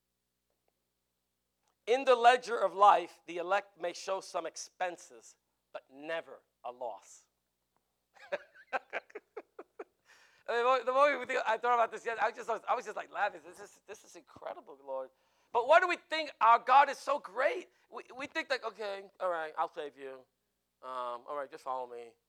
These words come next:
And, and if you're okay, I'll, I'll, I'll, uh, maybe I'll get, throw you a couple of, you know, spiritual cookies." You know? <laughs> No, our God is a great God who has this great plan. And he is going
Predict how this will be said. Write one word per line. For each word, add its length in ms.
And, 360
and 80
if 120
you're 140
okay, 440
I'll, 180
I'll, 200
I'll, 180
uh, 160
maybe 200
I'll 100
get, 200
throw 100
you 120
a 60
couple 180
of, 60
you 60
know, 160
spiritual 380
cookies." 320
You 60
know? 300
<laughs> 40
No, 400
our 140
God 260
is 100
a 140
great 380
God 340
who 140
has 120
this 180
great 360
plan. 400
And 160
he 220
is 180
going 280